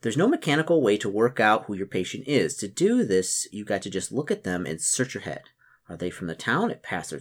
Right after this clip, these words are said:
through or a monster? Most of the time I find it helps to let them describe their ailment first. You get a good idea of who you're dealing with from there. In other words,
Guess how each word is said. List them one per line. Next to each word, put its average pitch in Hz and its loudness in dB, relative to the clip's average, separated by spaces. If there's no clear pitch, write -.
through 180 2
or 127 4
a 104 2
monster? 214 -2
Most 185 2
of 175 -12
the - -6
time 135 4
I 117 2
find 113 0
it - -4
helps - -4
to 101 -8
let 104 -2
them 92 -6
describe 104 -2
their 110 -2
ailment 92 -4
first. - -10
You 120 -14
get 113 0
a 92 -4
good 160 8
idea 120 6
of 101 -4
who 120 -4
you're 113 0
dealing 92 -4
with 80 -6
from 82 -10
there. 82 -6
In - -10
other 240 4
words, 95 0